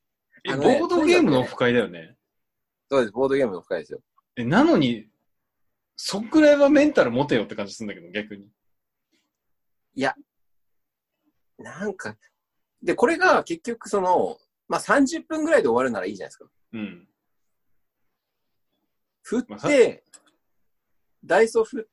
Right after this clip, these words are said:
Speaker 2: て、単語を決めて、考えて、発表してって結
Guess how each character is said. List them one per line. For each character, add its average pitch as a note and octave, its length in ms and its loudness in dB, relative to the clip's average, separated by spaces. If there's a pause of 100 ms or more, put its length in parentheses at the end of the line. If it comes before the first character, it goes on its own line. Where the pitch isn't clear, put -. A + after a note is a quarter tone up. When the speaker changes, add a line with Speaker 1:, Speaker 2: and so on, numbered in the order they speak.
Speaker 2:
て、 F#3+ 360 0 (280)
単 G#3+ 240 2
語 F#3+ 100 -2
を D3+ 80 -4
決 F3+ 160 -10
め F#3+ 80 -4
て、 B2+ 360 -2 (1300)
考 A3 320 2
え A3 140 2
て、 A2+ 200 -4
発 - 300 -6
表 A3+ 200 2
し - 40 -16
て A3 100 -4
っ - 20 -4
て - 160 -16
結 - 240 -4